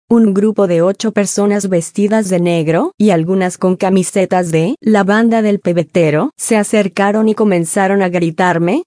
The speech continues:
insultarme y amenazarme de muerte", se lee en su comunicado. Aunque Pumas empató uno guion uno con América, los felinos aún tienen posibilidades de avanzar a los playoffs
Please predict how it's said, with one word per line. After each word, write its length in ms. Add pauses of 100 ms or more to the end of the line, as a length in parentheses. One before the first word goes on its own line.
(160)
insultarme 760
y 80
amenazarme 680
de 120
muerte", 520 (220)
se 220
lee 140
en 140
su 120
comunicado. 800 (460)
Aunque 360
Pumas 460
empató 460
uno 300
guion 380
uno 240
con 200
América, 640 (180)
los 240
felinos 520
aún 260
tienen 360
posibilidades 920
de 80
avanzar 500
a 100
los 200
playoffs 640